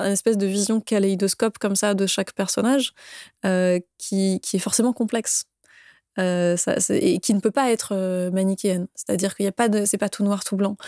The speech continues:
Euh, c'est, on, on découvre, euh, tous les personnages. Bah, dans, dans, dans Les Plieurs de Temps, par exemple, euh, le deuxième tome, Anthony, euh, j'aborde, euh,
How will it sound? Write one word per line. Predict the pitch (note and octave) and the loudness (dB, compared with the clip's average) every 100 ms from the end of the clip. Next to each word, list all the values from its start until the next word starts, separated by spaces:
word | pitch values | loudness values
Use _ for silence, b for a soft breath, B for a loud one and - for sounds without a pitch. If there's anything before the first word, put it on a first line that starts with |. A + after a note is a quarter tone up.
| B B B F#3+ | B B B 0
Euh, | F#3 F3+ F3 F3 | 2 4 2 0
c'est, | - F#3+ F3+ | 0 2 2
on, | F3+ F#3 | 0 0
on | F3+ | 0
découvre, | F3+ - A3+ G#3 | 0 0 2 4
euh, | F3+ F3 E3+ F3 F3+ F#3 A3+ G#3+ - | 4 4 2 2 2 0 0 -4 0
tous | G#3 | 0
les | |
personnages. | G3+ F#3+ G#3+ A3 | 2 0 0 2
Bah, | F#3 | 2
dans, | F#3 | 0
dans, | F#3+ F#3+ | -2 -2
dans | F#3+ | 0
Les | F#3 | 0
Plieurs | F3+ F#3+ | 0 0
de | F#3 | 0
Temps, | F#3 A#3+ | 0 0
par | G#3 | 0
exemple, | F3+ G#3 G#3+ | 0 -2 -2
euh, | F3+ E3+ - B B B - | 0 0 -4 B B B -6
le | F#3+ F3+ | -4 -2
deuxième | G3 F#3 F#3 | 0 2 2
tome, | A#3 A#3+ | 2 2
Anthony, | G3+ F3 F#3 G3 A#3+ C#4+ - | 0 -2 0 0 0 -4 -8
euh, | F#3 F3 E3+ | -4 -2 0
j'aborde, | F3+ F3+ G3 F#3+ | 0 0 0 2
euh, | F3 E3 E3+ F3 | 2 2 2 0